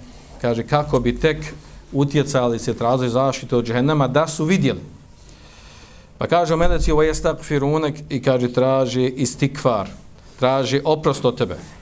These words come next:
Pa Allah Žešanu onda kaže, kad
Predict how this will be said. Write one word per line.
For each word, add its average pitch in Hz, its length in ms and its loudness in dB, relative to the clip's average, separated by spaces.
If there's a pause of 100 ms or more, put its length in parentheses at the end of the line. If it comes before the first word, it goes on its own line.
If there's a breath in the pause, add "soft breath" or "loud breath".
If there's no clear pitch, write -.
(1300 loud breath)
Pa 110 60 -2
Allah 120 300 0
Žešanu 123 280 -2
onda 113 160 0
kaže, 123 600 2 (680)
kad 117 240 -2